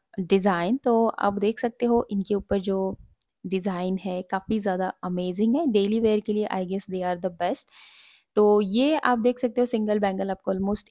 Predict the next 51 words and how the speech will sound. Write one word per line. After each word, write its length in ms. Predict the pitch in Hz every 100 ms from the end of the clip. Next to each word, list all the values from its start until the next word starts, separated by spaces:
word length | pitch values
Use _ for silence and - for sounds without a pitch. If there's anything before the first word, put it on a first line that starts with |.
| -
एट 220 | 208 185
ग्राम 280 | 185 180 180
का 120 | 190 -
आ 160 | 196 214
जाएगा, 360 | 226 220 220 226
मतलब 300 | 208 208 208 _ _ -
सिक्सटीन 460 | 226 - 254 254
ग्राम 260 | 254 214 208
का 120 | 208
आपको 240 | 202 - 208
ये 160 | 214
पेयर 380 | - 190 190 190 -
आ 140 | 202
जाएगा। 360 | 220 226 226 226
काफ़ी 360 | - 196 - 214
सुंदर 460 | - 196 185 196
है, 220 | 196 262 - _ _ - _ _ - 202
and 140 | 208
इसकी 220 | 202 220
जो 140 | 214 214
डिज़ाइन 480 | 190 185 196 196
है, 60 | 208
वो 140 | 196
भी 120 | 185 202
काफ़ी 380 | 196 185 220
ज़्यादा 280 | 214 202 202
नई 280 | 208 190 196
है, 140 | 196
तो 140 | 220 196
आपको 220 | 190 208
ये 140 | 202
बेस्ट 420 | 185 185 185 - 202
प्राइस 420 | 190 180 185 190
में 140 | 202 -
आ 180 | 190 196
जाएगा। 440 | 196 180 180 254 - _ _ _ _ _ _ _ _ _ _ 196
And 260 | 196 196 196
यहाँ 320 | 190 202 196
पे 140 | 214
इसका 460 | 202 - - 202 196
try 320 | 196 196 175
on 160 | 180 180
भी 100 | 196
आप 120 | 190
देख 220 | 185 180
सकते 260 | - 180 302
हो, 40 |
कुछ 160 | 330 226
इस 180 | 208 -
तरह 180 | 180 180
से 180 | 180